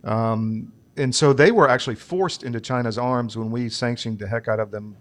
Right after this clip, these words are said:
when Putin took back Crimea, uh, annexed the country or the area, which was historically part of the Tsarist Empire. You know, the, the Tsarist Empire, and people need to see, understand that Russia, the last hundred years, is not Russia. Russia's a thousand years. So the Tsarist Empire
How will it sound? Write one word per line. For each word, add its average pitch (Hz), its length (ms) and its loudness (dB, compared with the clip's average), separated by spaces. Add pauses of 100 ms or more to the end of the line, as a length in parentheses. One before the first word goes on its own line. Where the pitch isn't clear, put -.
(280)
when 104 100 -2 (460)
Putin 123 320 2 (180)
took 123 160 -4 (140)
back 110 140 6 (100)
Crimea, 113 420 2 (280)
uh, 113 40 -6 (240)
annexed 113 300 0
the - 60 -10 (120)
country 110 280 -2 (100)
or 110 100 -4
the 104 180 -4
area, 117 380 4
which 107 240 -4
was 110 160 -6 (300)
historically 151 460 6 (100)
part 113 120 10
of 107 60 6
the 101 120 2
Tsarist 107 340 6
Empire. 107 380 2
You 110 80 0
know, 120 140 2
the, 110 60 -4 (100)
the 113 40 -4
Tsarist 143 340 6
Empire, 117 500 4 (440)
and 117 140 -4
people 190 160 2
need 156 180 4
to - 0 - (100)
see, 127 220 2 (100)
understand 127 460 0
that 113 100 -2 (120)
Russia, 135 240 2
the 113 180 2
last 139 160 2
hundred 123 240 -4
years, 117 360 -2
is 117 200 -16
not 113 160 -6 (160)
Russia. 107 220 -8 (280)
Russia's 120 260 -8
a 107 60 -6
thousand 110 500 -2
years. - 240 -18 (380)
So - 160 -2 (300)
the 120 100 -4
Tsarist 151 340 4
Empire 123 420 -2